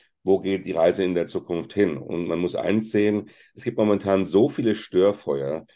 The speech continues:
die es eigentlich, ich bin jetzt sechsunddreißig Jahre in der Branche, die hat's noch nie vorgegeben. Ob das die Pandemie war, ob das vielleicht jetzt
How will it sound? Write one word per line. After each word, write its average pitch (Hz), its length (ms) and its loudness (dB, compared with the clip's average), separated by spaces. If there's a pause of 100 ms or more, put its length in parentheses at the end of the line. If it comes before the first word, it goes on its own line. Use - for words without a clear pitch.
(120)
die - 60 -12
es - 80 -8
eigentlich, - 260 -6
ich - 160 -10
bin 95 120 2
jetzt 90 120 0
sechsunddreißig 87 640 0
Jahre 82 220 4
in 85 60 -2
der 78 100 -2
Branche, 80 300 -4
die 87 80 2
hat's 82 140 -4
noch 76 120 -6
nie 85 260 -4
vorgegeben. 69 760 -6 (380)
Ob - 180 -6
das - 180 -18
die 98 100 -10
Pandemie 92 600 0
war, 80 340 2 (240)
ob - 140 -4
das 113 160 -4
vielleicht 104 180 2
jetzt - 320 -6